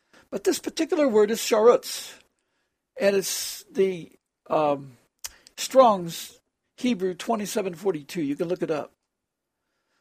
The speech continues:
But what's very important about this word is, is that it's there, uh, in a fortified city. It is the dis-, this thing that makes the decision. See, the, the,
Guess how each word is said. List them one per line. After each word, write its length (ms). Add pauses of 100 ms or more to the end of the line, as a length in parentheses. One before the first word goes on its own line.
(260)
But 100
what's 200
very 200
important 360
about 240
this 200
word 300
is, 160
is 240
that 180
it's 220
there, 580 (540)
uh, 180
in 140
a 60
fortified 640
city. 500 (460)
It 160
is 160
the 100
dis-, 480
this 180
thing 280
that 140
makes 200
the 100
decision. 600 (760)
See, 260
the, 280
the, 220